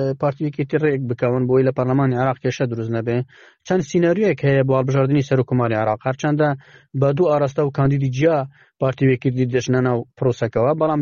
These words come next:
جۆرێک لە لێک تێگەیشتن لە نێوان پارتی و یەکێتیدا دروست بووە لەسەر پۆستی سەر و کۆمار و پێکهێنانی حکوومەت یاریمی کوردستان. بەڵام هەردوو لات داوای گرنتی دەکەن. یەکێتی داوای کردووە پارتی کاندیدی نەبێت بۆ پۆستی سەر و کۆمار. لە بەرامبەردا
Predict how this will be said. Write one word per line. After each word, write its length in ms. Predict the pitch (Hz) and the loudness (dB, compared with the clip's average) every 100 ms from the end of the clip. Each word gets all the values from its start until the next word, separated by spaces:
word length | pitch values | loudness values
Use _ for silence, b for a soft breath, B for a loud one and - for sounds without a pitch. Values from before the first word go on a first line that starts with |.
| 147 | 2
جۆرێک 260 | 170 160 139 | 4 4 2
لە 60 | 135 | 0
لێک 140 | 135 | 0
تێگەیشتن 520 | - 135 135 131 175 | -2 2 2 2 0
لە 80 | 151 | 2
نێوان 240 | 135 143 139 | 2 2 0
پارتی 300 | 139 131 165 | 0 0 2
و 80 | 151 | 2
یەکێتیدا 440 | 131 135 156 147 143 | 2 -2 -2 0 0
دروست 300 | 135 143 135 | 2 0 2
بووە 200 | 175 143 | 2 2
لەسەر 280 | 123 - 147 135 B B - | 0 0 0 -2 B B 0
پۆستی 320 | 165 139 139 | 2 2 0
سەر 120 | 143 | 2
و 100 | 135 139 | 0 2
کۆمار 300 | 135 135 135 | 0 2 0
و 120 | 127 | 0
پێکهێنانی 440 | 135 135 147 151 139 | 0 2 2 2 -2
حکوومەت 280 | 135 143 131 | 0 0 2
یاریمی 220 | 120 117 | 0 0
کوردستان. 280 | 110 110 117 | -2 -2 0
بەڵام 280 | 180 175 170 180 _ B B B - | 0 0 -2 -6 _ B B B -2
هەردوو 300 | 208 175 180 | 0 2 2
لات 140 | 165 | 2
داوای 280 | 160 175 156 | 2 2 2
گرنتی 320 | 156 147 202 | 0 0 0
دەکەن. 340 | 135 104 104 92 - b b - | 0 -2 -6 -10 -14 b b -4
یەکێتی 360 | 143 156 156 180 | 0 0 0 2
داوای 380 | 156 170 180 - | 2 2 0 0
کردووە 240 | 160 160 143 | 0 0 0
پارتی 300 | 156 147 170 | 0 0 -2
کاندیدی 440 | 151 156 165 156 | 0 -2 0 0
نەبێت 200 | 160 135 131 | 2 0 0
بۆ 80 | 135 | 0
پۆستی 300 | 139 131 - | -2 -4 -4
سەر 120 | 117 | -4
و 80 | - | -2
کۆمار. 220 | 113 104 - b b b | -4 -4 -6 b b b
لە 80 | 143 | 0
بەرامبەردا 440 | 151 156 165 170 | 2 0 0 2